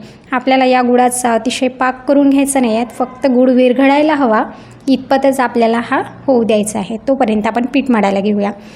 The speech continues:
यामध्ये मी चार वाटी गव्हाचं पीठ घेतलेलं आहे आणि गव्हाचं पीठ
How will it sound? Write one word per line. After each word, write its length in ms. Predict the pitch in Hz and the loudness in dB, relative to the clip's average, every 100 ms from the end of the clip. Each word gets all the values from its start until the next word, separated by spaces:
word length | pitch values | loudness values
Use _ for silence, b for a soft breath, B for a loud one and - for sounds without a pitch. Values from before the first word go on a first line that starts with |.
| B B B - | B B B -2
यामध्ये 500 | 254 277 320 330 311 | 0 2 2 2 2
मी 300 | 302 269 247 262 - - | 4 4 2 -2 -16 -10
चार 320 | - 262 285 | -4 -2 0
वाटी 380 | 277 240 226 247 B B - | 0 0 -2 -4 B B -2
गव्हाचं 340 | 240 233 247 269 | 0 2 0 -2
पीठ 220 | 269 285 | 0 2
घेतलेलं 420 | 285 285 277 254 | 2 2 0 0
आहे 220 | 214 226 240 - | 0 -2 -4 -4
आणि 200 | 269 277 | 2 4
गव्हाचं 420 | 262 247 254 254 | 4 4 2 -2
पीठ 280 | 277 277 285 | -2 2 2